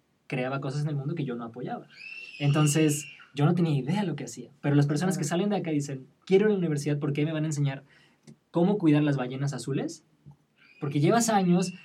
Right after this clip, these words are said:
Speaker 1: primero con el libro de la ballena, luego buscando en el Google, luego yendo a visitar a las ballenas. Entonces, poco a
Speaker 2: Claro.
Speaker 1: poco se, entonces llegas bien claro. Cierro paréntesis.
Speaker 2: Ya.
Speaker 1: En México, por ejemplo, hay familias y, o individuos que dicen, "¿Sabes qué? Yo sí quisiera tener la oportunidad, después si me quiero meter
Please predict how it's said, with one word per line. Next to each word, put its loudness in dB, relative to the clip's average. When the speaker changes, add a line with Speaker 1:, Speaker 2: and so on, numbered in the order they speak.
Speaker 1:
primero 4
con 2
el 2
libro 0
de 2
la 2
ballena, 4
luego 4
buscando -2
en -4
el -2
Google, 0
luego 2
yendo 0
a -2
visitar -8
a -4
las -4
ballenas. -6
Entonces, -4
poco 0
a 0
Speaker 2:
Claro. 2
Speaker 1:
poco 0
se, -2
entonces -4
llegas 0
bien -4
claro. -18
Cierro 0
paréntesis. -4
Speaker 2:
Ya. -16
Speaker 1:
En 0
México, 0
por -4
ejemplo, -6
hay 0
familias -2
y, -4
o 2
individuos 2
que -2
dicen, -4
"¿Sabes 0
qué? 0
Yo 0
sí -2
quisiera -2
tener -2
la 0
oportunidad, -4
después -4
si -2
me 0
quiero 0
meter 0